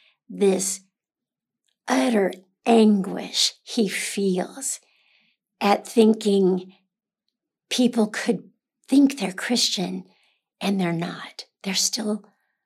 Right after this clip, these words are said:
living in the Jewish faith. That's what chapters nine to eleven are about.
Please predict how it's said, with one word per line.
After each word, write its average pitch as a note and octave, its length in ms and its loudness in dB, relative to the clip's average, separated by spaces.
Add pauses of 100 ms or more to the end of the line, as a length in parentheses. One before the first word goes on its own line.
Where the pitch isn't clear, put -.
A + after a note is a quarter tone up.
(380)
living A#3+ 380 6
in G#3 140 2
the F#3+ 100 -2
Jewish F#3 480 -2
faith. - 460 -6 (340)
That's C4 280 -2
what C#4 200 0
chapters F#3+ 520 -8
nine F#3+ 360 0
to G#3+ 160 -6
eleven G3 580 -8 (480)
are F#3 240 -6
about. - 640 -8